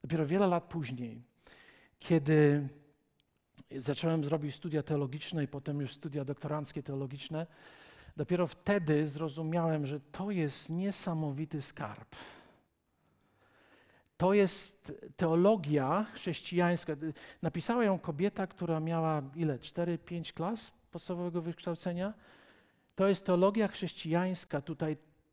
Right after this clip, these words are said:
tak stoi na ostrzu noża, jest tak wyważona, ani nie wpadnie w tą stronę, ani nie wpadnie w tą stronę.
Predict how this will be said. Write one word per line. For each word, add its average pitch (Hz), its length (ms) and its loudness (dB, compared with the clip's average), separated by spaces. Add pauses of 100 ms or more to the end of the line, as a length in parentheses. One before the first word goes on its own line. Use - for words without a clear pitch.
(540)
tak 247 260 6
stoi 165 420 0
na 156 200 2
ostrzu 170 460 -4
noża, 160 300 2
jest - 240 -4
tak 240 260 -4
wyważona, 143 920 0 (600)
ani 185 220 4
nie 208 120 6
wpadnie 175 340 -2
w - 40 -16
tą 165 120 -2
stronę, 165 380 -2
ani 156 200 0
nie 156 140 0
wpadnie 143 360 -4
w - 40 -14
tą 135 160 -8
stronę. 123 380 -10